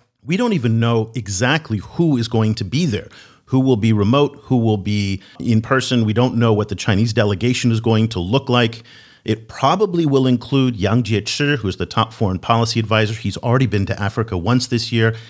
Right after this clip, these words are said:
and Chinese Foreign Minister Wang Yi. We expect African foreign ministers,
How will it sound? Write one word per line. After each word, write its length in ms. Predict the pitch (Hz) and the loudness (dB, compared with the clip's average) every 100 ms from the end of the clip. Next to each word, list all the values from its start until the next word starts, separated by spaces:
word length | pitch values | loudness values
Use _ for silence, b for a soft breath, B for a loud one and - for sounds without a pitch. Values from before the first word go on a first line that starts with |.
| B - | B -8
and 100 | 90 | -2
Chinese 300 | 107 104 - | 0 0 0
Foreign 300 | 104 98 98 | 0 2 0
Minister 320 | 98 - 95 | -2 -2 -2
Wang 260 | 90 85 | -2 -2
Yi. 220 | 80 120 123 | 0 2 2
We 160 | 92 | -2
expect 500 | 90 - 113 101 - - _ 123 | -6 -4 -2 -2 -6 -20 _ -4
African 420 | 123 127 120 120 | 0 0 0 -2
foreign 360 | 117 120 113 | 2 2 4
ministers, 500 | 113 117 113 117 113 | 2 0 0 0 0